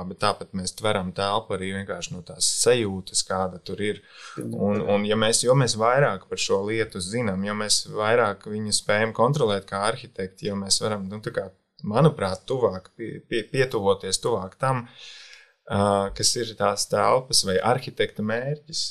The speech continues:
Speaker 1: ā, radīt, nu, piemēram, pacilājošu vidi.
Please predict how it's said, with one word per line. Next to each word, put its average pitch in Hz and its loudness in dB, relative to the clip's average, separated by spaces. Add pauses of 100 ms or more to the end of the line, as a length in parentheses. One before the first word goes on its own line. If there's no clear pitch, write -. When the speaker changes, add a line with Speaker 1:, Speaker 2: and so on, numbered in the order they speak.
Speaker 1:
ā, 92 -8 (420)
radīt, 101 -6
nu, 104 -2
piemēram, 104 2 (120)
pacilājošu 90 -2
vidi. 92 -8